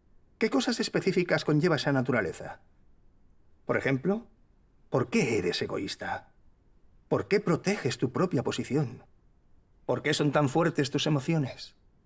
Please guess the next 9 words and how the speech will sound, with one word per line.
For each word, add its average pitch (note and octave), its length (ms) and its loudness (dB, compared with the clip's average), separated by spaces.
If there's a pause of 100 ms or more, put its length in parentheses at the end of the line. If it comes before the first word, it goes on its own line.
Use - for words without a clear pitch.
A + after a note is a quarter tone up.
(400)
¿Por F3 160 4
qué D3 140 2
te D3 100 2
gustan D3 380 4
esas D3 260 0
cosas D3+ 380 2
injustas? D3 480 2
¿Por D#3 180 -2
qué G3 300 2